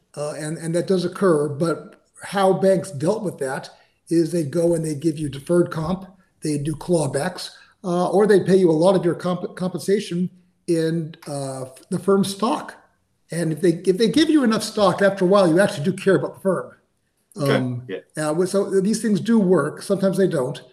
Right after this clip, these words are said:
Speaker 1: um, but they, they, they, they, they do tend to work. So, uh,
Speaker 2: Yeah.
Speaker 1: so that's kind of fine. And, and, and, and, you know, you'll see T V ads for money managers who, uh, say, "We're aligned with a client." Um, they're not lying.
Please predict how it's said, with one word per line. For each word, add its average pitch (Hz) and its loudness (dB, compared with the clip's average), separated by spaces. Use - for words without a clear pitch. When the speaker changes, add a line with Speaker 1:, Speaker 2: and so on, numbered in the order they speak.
Speaker 1:
um, 156 -8
but 160 -6
they, 156 -4
they, 151 -4
they, 151 -8
they, 147 -10
they 147 -6
do 180 0
tend 151 -6
to 151 -4
work. 139 -6
So, 135 -10
uh, 131 -10
Speaker 2:
Yeah. 202 -4
Speaker 1:
so 196 -6
that's 202 -4
kind 190 -4
of 175 -6
fine. 151 -2
And, 220 -2
and, 214 -2
and, 220 -2
and, 208 -2
you 190 0
know, 185 4
you'll 220 2
see 220 -2
T - -2
V 208 2
ads 180 2
for 170 -4
money 202 2
managers 147 -2
who, 190 4
uh, 160 2
say, 160 4
"We're 165 4
aligned 156 0
with 170 -8
a 156 -2
client." 160 -4
Um, 190 2
they're 196 2
not 320 0
lying. 135 -4